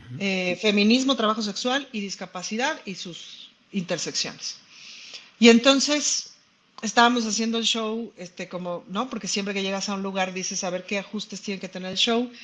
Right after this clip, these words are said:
y además en inglés, lo cual nos costaba trabajo. Y entonces había una parte de improvisación en donde todo el mundo se tenía que poner a bailar y etcétera, y entonces dijimos, "Ah, claro,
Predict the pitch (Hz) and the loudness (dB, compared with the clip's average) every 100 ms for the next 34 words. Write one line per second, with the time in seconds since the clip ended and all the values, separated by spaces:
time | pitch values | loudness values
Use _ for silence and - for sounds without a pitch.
0 | - - 190 180 180 185 190 196 214 240 | -20 -2 2 4 4 2 0 0 2 2
1 | 208 180 175 175 170 180 - 180 175 165 | 0 -4 -4 -4 -4 -2 -2 -2 -2 -4
2 | - - 185 202 220 - 302 - - - | -6 -2 0 2 0 -2 -8 -10 -20 -20
3 | - - - - 220 254 233 240 - - | -18 -18 -20 -2 0 4 4 2 -2 -2
4 | 220 226 226 240 220 226 214 226 220 185 | 4 8 8 6 2 0 0 -2 -2 -2
5 | 190 185 180 185 202 185 208 196 196 175 | -2 -2 -6 -6 -6 -4 -2 -2 -4 -4
6 | 156 135 - 185 180 180 175 160 160 165 | -6 -10 -6 -6 -4 -6 -6 -6 -4 -4
7 | 175 170 180 196 208 196 202 190 202 180 | -4 -2 0 2 2 2 0 -2 -4 -2
8 | 190 208 185 170 180 180 - - 175 180 | -2 -2 -6 -8 -10 -8 -8 -10 -8 -6
9 | 196 196 190 202 202 220 262 247 | -4 -6 -6 -6 -4 -2 -2 -2